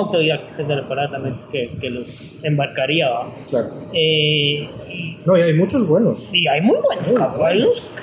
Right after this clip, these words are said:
Speaker 1: Y esa gente comenzó en esa área por necesidad. Y
Speaker 2: Sí.
Speaker 1: son muy cabrones en diferentes áreas en Guatemala.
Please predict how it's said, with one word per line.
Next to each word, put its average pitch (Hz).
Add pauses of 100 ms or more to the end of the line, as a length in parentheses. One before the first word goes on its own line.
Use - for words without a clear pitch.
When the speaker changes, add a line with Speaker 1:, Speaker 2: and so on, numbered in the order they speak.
(160)
Speaker 1:
Y 180
esa 226
gente 220
comenzó 196
en 196
esa 202
área 190 (380)
por 196
necesidad. 147 (360)
Y 175
Speaker 2:
Sí. -
Speaker 1:
son 180
muy 208
cabrones 156
en 123
diferentes 143
áreas 143
en 123
Guatemala. 147